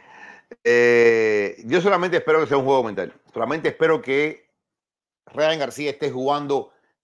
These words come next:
con, con la mente de Gervonta, pero eso yo no creo que funcione, porque Gervonta vive en un mundo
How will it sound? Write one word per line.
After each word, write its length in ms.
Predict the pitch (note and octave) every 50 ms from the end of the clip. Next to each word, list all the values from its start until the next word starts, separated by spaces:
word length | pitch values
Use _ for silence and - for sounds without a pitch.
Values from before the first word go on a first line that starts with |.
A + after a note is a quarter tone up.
| _ -
con, 960 | - C3+ C3 B2+ B2 B2 A#2+ A#2+ A#2 A2+ A2 G#2+ G#2+ G2 F#2+ F2+ F2+ - _ _ _
con 200 | _ - C3 C3
la 100 | B2+ B2+
mente 540 | C3+ D#3+ F3+ F#3 E3+ C#3 G#2 - G#2+ F2 - _ _ _ _ _ _ _
de 540 | G2 A2+ A2+ C#3+ C#3+ C#3+ C#3 C3+ C3 - A#2
Gervonta, 520 | A#2 B2 A#2+ A#2+ D#3+ F#3 F#3 D3 D#3 C#3
pero 140 | A#2+ B2+ C3
eso 160 | C3+ C#3 C#3
yo 120 | B2+ B2+ C#3
no 100 | C#3 B2
creo 160 | C3 C3+ B2+
que 80 | A2+
funcione, 400 | - G#2+ G#2 G2 - B2+ A2+ G#2+
porque 180 | F#2+ F2 E2+ F#2+
Gervonta 360 | G2 G2+ A#2 C3+ C#3 A#2 B2
vive 140 | B2 C3 C3+
en 60 | B2+
un 60 | B2
mundo 400 | B2 B2+ C3 B2 B2 A#2 - -